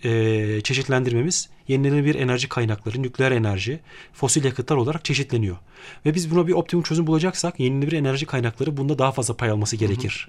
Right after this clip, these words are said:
Speaker 1: e, çeşitlendirme anlamında. Ama onda da büyük sıkıntılarımız var. İklim değişikliği, sel baskınları, e, rüzgar türbinlerinin zarar görmesi vesaire. Bizim o yüzden sadece oraya da güvenmememiz gerekir. Nükleer enerji, enerjiyle desteklememiz gerekir kendimiz. Ama deprem var.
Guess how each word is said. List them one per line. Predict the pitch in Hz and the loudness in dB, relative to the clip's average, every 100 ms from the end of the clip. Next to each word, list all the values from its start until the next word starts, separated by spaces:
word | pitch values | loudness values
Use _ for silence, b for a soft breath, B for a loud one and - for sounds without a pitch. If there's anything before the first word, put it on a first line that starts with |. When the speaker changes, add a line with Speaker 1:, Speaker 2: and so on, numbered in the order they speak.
| 123 | -6
Speaker 1:
e, | 107 | -2
çeşitlendirme | 101 120 113 117 107 107 | -2 -2 0 0 0 0
anlamında. | 104 95 104 101 - | 0 -2 -4 -10 -2
Ama | 151 175 | 2 4
onda | 160 185 | 4 4
da | 208 | 4
büyük | 139 117 | 2 0
sıkıntılarımız | - 113 113 107 101 | -4 -4 -2 0 -2
var. | 110 | -4
İklim | 117 - 143 | -4 -2 2
değişikliği, | 131 127 117 120 | 2 2 -2 -2
sel | 117 123 123 | 0 0 0
baskınları, | 117 - 113 107 107 113 B B B B - | 0 0 -2 -2 -4 -8 B B B B -4
e, | 113 107 | 0 2
rüzgar | 120 127 127 | 2 2 2
türbinlerinin | 123 123 120 117 | 2 0 2 2
zarar | 113 117 | 4 2
görmesi | 110 110 107 107 | 2 0 0 -2
vesaire. | 113 - 107 147 B B B - | -2 -2 -4 -4 B B B -2
Bizim | 147 175 | 4 6
o | |
yüzden | 180 196 | 6 6
sadece | - 165 180 | 4 4 4
oraya | 156 160 | 4 4
da | 165 | 4
güvenmememiz | 123 120 113 110 104 101 95 | 2 2 2 2 2 2 0
gerekir. | 95 92 - - - | -4 -8 -10 -10 -6
Nükleer | 131 160 | 2 4
enerji, | 165 160 160 160 | 6 4 4 2
enerjiyle | 147 143 147 156 | 2 2 2 2
desteklememiz | 135 131 139 127 127 117 | 2 0 0 2 2 2
gerekir | 110 101 | 2 2
kendimiz. | - 101 92 - | -2 -4 -4 -2
Ama | 165 | 2
deprem | 160 175 226 214 | 2 2 0 0
var. | 120 | -2